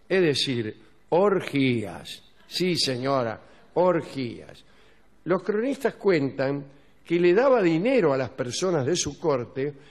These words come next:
para que bailaran encima de la mesa en una orgía. Bueno, ¿qué clase de orgía es esa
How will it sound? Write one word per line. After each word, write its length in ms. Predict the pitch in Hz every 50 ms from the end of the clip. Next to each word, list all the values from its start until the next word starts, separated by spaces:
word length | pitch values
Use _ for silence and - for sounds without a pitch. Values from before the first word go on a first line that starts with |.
| - - _
para 240 | - 156 170 180 165
que 160 | - 180 180
bailaran 580 | 175 180 175 175 175 190 226 247 240 240 220 190
encima 440 | 170 156 - - 190 202 196 202 175
de 80 | 156
la 140 | 156 165 170
mesa 340 | 170 156 151 156 147 170 156
en 80 | 147
una 160 | 147 151 147 139
orgía. 420 | 127 127 - 120 120 113 110 101 - - - - - -
Bueno, 200 | - 349 294 180
¿qué 160 | - 277 269 196
clase 320 | 254 247 208 165 - 180
de 80 | 180 180
orgía 320 | 180 147 175 202 190 185
es 120 | 170 -
esa 320 | 254 294 240 185 220 180